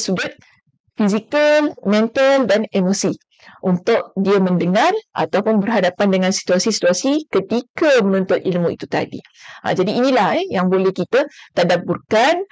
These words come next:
daripada ayat yang keenam puluh tujuh itu tadi. Seterusnya,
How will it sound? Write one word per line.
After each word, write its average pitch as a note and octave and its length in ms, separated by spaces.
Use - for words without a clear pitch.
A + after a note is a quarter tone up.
daripada F3+ 480
ayat G3 320
yang F3+ 120
keenam F3+ 360
puluh A3+ 320
tujuh F#3 400
itu - 160
tadi. - 320
Seterusnya, B3 720